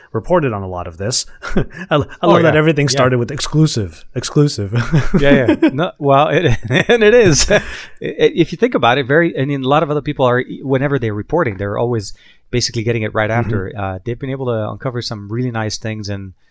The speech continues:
Speaker 2: um, we just put out a video this morning on the, uh, live transcription, uh, application.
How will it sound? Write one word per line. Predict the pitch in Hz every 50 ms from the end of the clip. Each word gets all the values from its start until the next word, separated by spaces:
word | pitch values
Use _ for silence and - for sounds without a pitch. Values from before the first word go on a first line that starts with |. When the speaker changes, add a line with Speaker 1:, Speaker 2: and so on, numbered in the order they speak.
| _ _ _ _ _ _ _
Speaker 2:
um, | - 104 104 101 95 95 110
we | 113 127
just | 131 160 156 -
put | - 156
out | 160 156
a | 143
video | 127 160 175 160 135
this | 123 117 -
morning | 135 160 170 135 101
on | 98 101
the, | 101 101 101
uh, | 101 98 95
live | 95 110 113 110
transcription, | - - 123 113 - - 143 - - - 113 104 101
uh, | 98 92 92 95 -
application. | 98 95 107 101 110 107 - - 104 -